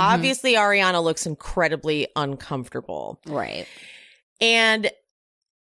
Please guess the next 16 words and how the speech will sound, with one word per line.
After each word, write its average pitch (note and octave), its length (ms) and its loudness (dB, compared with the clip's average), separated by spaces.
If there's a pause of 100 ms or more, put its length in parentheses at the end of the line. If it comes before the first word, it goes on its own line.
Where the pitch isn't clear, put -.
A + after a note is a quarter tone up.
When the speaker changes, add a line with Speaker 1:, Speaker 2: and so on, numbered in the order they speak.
(440)
Speaker 1:
I - 80 -2
felt C#4+ 260 0
like G4 160 0
she - 180 2
was C4 240 -2
trying A#3+ 440 0
to A3+ 140 -2
basically G3+ 560 0
say F#3 420 2
that D#3+ 360 2 (460)
Scheana C#4+ 680 2
isn't F#3 260 0
the F3 80 -2
problem. D3+ 760 -2 (440)
Was A3 360 0
this, B3+ 300 -2